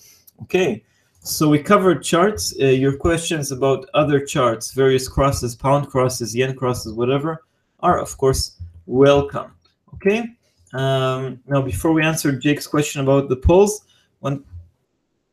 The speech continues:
mentioned the asymmetric levels, and these are the levels I think we'll have in case of Remain.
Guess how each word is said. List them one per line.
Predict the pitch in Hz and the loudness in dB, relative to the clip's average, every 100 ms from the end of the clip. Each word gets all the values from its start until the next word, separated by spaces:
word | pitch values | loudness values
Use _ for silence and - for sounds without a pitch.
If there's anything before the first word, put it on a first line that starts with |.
| _ _ | _ _
mentioned | 147 151 - 135 | -6 -4 -4 -2
the | - | 0
asymmetric | 156 - 156 151 - 156 - | 0 0 -2 -4 -4 -6 0
levels, | 156 165 190 147 | 0 4 2 2
and | 139 123 | -4 -2
these | 160 156 | 0 0
are | 147 | 0
the | 131 | 2
levels | 143 147 143 - | 2 2 -2 -4
I | - 170 | -2 -2
think | 170 180 170 | 2 -2 2
we'll | 143 139 | 0 2
have | 143 - | -2 -2
in | - | -12
case | - 143 135 | -4 -4 -4
of | 120 107 | -10 -12
Remain. | 117 127 113 | -6 -4 -4